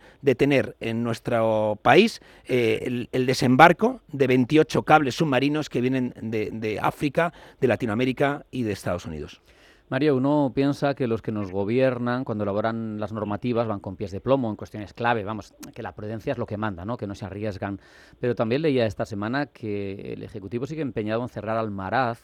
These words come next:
Speaker 2: eh, que llega a sostener hasta el seis por ciento de todo el país en producción eléctrica ella sola y da esa estabilidad que necesita el sistema,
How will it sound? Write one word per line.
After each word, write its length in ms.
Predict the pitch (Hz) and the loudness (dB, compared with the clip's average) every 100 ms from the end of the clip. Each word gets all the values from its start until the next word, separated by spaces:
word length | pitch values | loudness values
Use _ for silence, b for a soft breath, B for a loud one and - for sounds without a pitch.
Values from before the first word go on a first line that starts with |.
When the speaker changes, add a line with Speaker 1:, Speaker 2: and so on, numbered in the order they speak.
| - | -10
Speaker 2:
eh, 360 | - 98 92 - - | -8 -8 -10 -16 -16
que 180 | 92 | -14
llega 420 | 80 107 110 90 - | -8 -4 -4 -4 -10
a 100 | - | -14
sostener 380 | - 107 117 110 | -12 -12 -10 -10
hasta 160 | 95 101 | -10 -12
el 80 | |
seis 180 | - 120 | -10 -12
por 140 | 113 98 | -10 -8
ciento 320 | 117 113 110 | -8 -6 -6
de 100 | 104 | -6
todo 220 | 123 110 | -4 -6
el 80 | 98 | -6
país 420 | 95 117 120 - | -6 -4 -6 -8
en 100 | 101 | -14
producción 440 | 98 98 90 113 | -12 -12 -10 -10
eléctrica 460 | 101 113 - 107 107 | -6 -8 -8 -8 -6
ella 140 | 104 | -6
sola 400 | 92 131 123 110 b b b b | -2 0 2 0 b b b b
y 120 | - 98 | -12 -4
da 320 | 104 107 104 | 0 0 0
esa 180 | 101 110 | -4 -8
estabilidad 540 | - 117 104 110 113 | -4 -4 -2 -4 -4
que 100 | 104 | -6
necesita 320 | 98 98 98 | -10 -8 -6
el 60 | 110 | -6
sistema, 500 | 127 - 127 135 | -6 -4 -2 -2